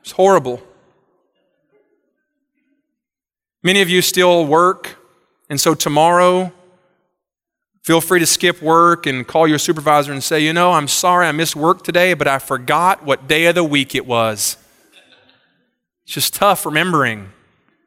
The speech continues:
that Monday comes after Sunday. It's hard. Or maybe you've been invited to a party,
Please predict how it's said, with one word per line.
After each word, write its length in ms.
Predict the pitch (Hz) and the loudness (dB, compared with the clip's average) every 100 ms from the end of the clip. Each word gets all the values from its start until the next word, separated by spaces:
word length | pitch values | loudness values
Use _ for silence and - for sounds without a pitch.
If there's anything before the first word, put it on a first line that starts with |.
| - | -4
that 140 | 135 | -4
Monday 480 | 131 160 185 160 131 | 0 -2 0 0 0
comes 260 | - 147 135 | -2 -4 -2
after 240 | 143 160 | -4 -4
Sunday. 400 | - 127 120 113 | -6 -6 -4 -4
It's 120 | 113 | -2
hard. 420 | 156 175 165 110 104 _ _ _ _ _ _ _ _ _ _ _ _ _ _ _ _ _ _ _ - _ | 0 2 2 -2 -8 _ _ _ _ _ _ _ _ _ _ _ _ _ _ _ _ _ _ _ -20 _
Or 80 | 165 | 0
maybe 220 | 196 208 | 2 2
you've 240 | 190 214 180 | 0 0 0
been 100 | 170 | 0
invited 420 | 147 147 151 135 | 0 0 0 -2
to 100 | - | -6
a 40 | 131 | -4
party, 460 | - 135 120 104 | 0 0 0 -6